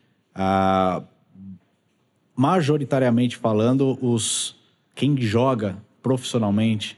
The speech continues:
são pessoas de dezesseis a vinte e cinco anos, né? Tem um, tem um dado aqui que diz que quarenta e quatro por cento dos profissionais de esportes ficam nessa faixa, dos dezesseis aos vinte e cinco,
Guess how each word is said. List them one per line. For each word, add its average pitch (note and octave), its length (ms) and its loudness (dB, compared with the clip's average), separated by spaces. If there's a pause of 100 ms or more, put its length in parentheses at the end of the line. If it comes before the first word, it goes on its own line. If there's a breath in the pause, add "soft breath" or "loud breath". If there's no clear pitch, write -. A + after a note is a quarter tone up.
(500)
são - 260 -4
pessoas A2 460 0
de G2+ 100 -2
dezesseis G#2 680 -2
a A2 80 2
vinte G#2 240 0
e - 40 -8
cinco A2+ 340 -2
anos, E2 500 -6
né? F#2 520 -2
Tem G2 160 -2
um, G2+ 120 0
tem A2 160 -4
um G#2+ 140 2
dado G2+ 240 0
aqui G2 160 -4
que G#2 160 -10
diz G#2 180 0
que G#2+ 300 -2 (280 loud breath)
quarenta B2 360 0
e C3+ 40 0
quatro C3+ 380 0
por D3 200 -6
cento C#3 360 0
dos A2 240 -4
profissionais A2 1040 -2
de F#2+ 440 -4
esportes G#2 640 -4 (360)
ficam A2 720 -2
nessa G#2+ 260 -2
faixa, F#2 460 -4
dos F2 140 -10
dezesseis G2 480 -2
aos G2+ 160 0
vinte G#2+ 180 -2
e - 40 -12
cinco, E2+ 360 -6